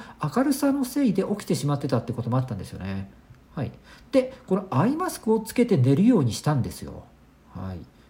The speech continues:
そしたら、もう、耳栓との相性は抜群ですね。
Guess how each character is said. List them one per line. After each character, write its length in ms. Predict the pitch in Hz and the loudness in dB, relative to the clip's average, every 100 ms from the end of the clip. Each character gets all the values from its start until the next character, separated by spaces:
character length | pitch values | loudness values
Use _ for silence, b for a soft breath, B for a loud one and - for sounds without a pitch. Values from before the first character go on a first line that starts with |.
| b - _ - - | b -20 _ -20 -14
そ 220 | - 90 | -10 -8
し 60 | |
た 140 | - 110 | -2 -2
ら、 120 | - - - - - | -4 -12 -20 -20 -16
も 100 | 107 | -14
う、 60 | - - B B B - | -14 -18 B B B -6
耳 320 | 104 107 190 | 0 2 2
栓 260 | 214 226 | 4 2
と 120 | 214 196 | 4 4
の 120 | 117 | 2
相 120 | 98 | 0
性 140 | - | -4
は 60 | 82 90 | -8 -4
抜 400 | 107 123 127 175 | 2 2 2 2
群 160 | 226 | 4
で 80 | 220 | 4
す 200 | 220 - | 4 2
ね。 80 | 120 | 0